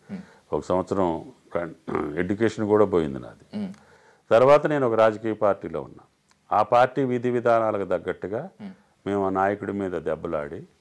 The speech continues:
Speaker 2: తెలంగాణ టీడీపీని ఏర్పాటు చేసుకొని టీఆర్ఎస్కి అనుబంధంగా, అంటే
Speaker 1: మ్మ్.
Speaker 2: టీఆర్ఎస్ యొక్క వాదనే, మాకు కూడా తెలంగాణకి, తెలంగాణ టీడీపీ కావాలని చెప్పి
Speaker 1: మ్మ్.
Speaker 2: దయాకర్ రావు గారిని అధ్యక్షుడికి పెట్టుకొని
Speaker 1: మ్మ్.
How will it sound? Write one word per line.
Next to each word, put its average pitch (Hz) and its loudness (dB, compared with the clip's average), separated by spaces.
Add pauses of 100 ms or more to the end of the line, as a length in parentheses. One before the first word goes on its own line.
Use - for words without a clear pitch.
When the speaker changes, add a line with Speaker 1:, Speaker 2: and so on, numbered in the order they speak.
(600)
Speaker 2:
తెలంగాణ 110 2
టీడీపీని 90 -6
ఏర్పాటు 80 -4
చేసుకొని - -12 (1000)
టీఆర్ఎస్కి 110 2
అనుబంధంగా, 85 -4 (100)
అంటే 107 -8
Speaker 1:
మ్మ్. 92 -8
Speaker 2:
టీఆర్ఎస్ 104 2
యొక్క 95 -4
వాదనే, 90 0 (720)
మాకు 92 -2
కూడా 107 2
తెలంగాణకి, 95 -2 (160)
తెలంగాణ 101 0
టీడీపీ 92 -6 (560)
కావాలని 87 2
చెప్పి 80 -12 (100)
Speaker 1:
మ్మ్. 107 -14 (240)
Speaker 2:
దయాకర్ 90 2
రావు 90 0
గారిని 82 -6
అధ్యక్షుడికి 85 -8
పెట్టుకొని 76 -12
Speaker 1:
మ్మ్. 110 -14